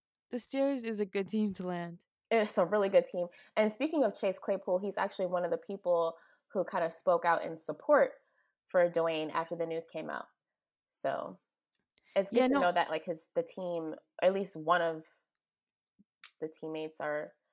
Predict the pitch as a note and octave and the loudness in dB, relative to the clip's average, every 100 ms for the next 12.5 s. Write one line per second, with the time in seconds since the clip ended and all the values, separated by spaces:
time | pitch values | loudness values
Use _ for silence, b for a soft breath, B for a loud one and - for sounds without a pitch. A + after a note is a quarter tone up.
0 | _ _ - D#3 - F#3 - F#3+ D#3+ D#3+ | _ _ -16 -14 -8 -8 0 2 2 -2
1 | D#3 D3+ D3 D#3+ _ _ _ - E3 E3 | 0 -2 -2 -10 _ _ _ -6 -2 -2
2 | E3 E3 E3 E3+ D#3 D3+ D#3 _ - D#3+ | -4 -8 -6 -4 -4 -6 -14 _ -10 -8
3 | D3+ - G4+ - C#3+ D3+ - C#4 A#3+ C#4 | -6 -2 -2 -2 -4 -4 -4 -4 -4 -2
4 | G4 B4 B4 A4 B3+ C4+ - B3 A3 A3+ | 2 4 2 0 2 2 0 0 0 0
5 | C#4+ A#3+ - F#3 F3+ G#3 F#3+ F#3+ F3+ F3 | -2 -2 -2 -6 -6 -4 -4 -4 -10 -4
6 | F3 F3 E3 E3 - - A3+ - C4 A#3 | -2 -2 -4 -10 -12 -6 -6 -4 -6 -2
7 | G#3+ E3+ F3 F3+ E3+ E3+ - G#3 A3 G#3+ | 0 0 -2 -4 -6 -8 -10 -8 -8 -6
8 | E3+ D#3+ D#3+ b b - G#3+ F#3+ F3 E3+ | -4 -4 -8 b b -2 2 2 2 4
9 | F#3+ - E3+ E3+ E3+ _ _ _ - F3 | 4 4 2 2 -2 _ _ _ -10 -8
10 | D#3+ F#3 F3 E3+ - - F3+ E3+ E3 D#3+ | 4 6 6 2 -8 -4 0 2 0 -8
11 | _ _ - E3+ - - G#3 A3 A#3+ B3+ | _ _ -8 -8 -6 -2 2 2 2 2
12 | C4+ C4 F3+ D#3 - | 0 -2 -2 -2 -4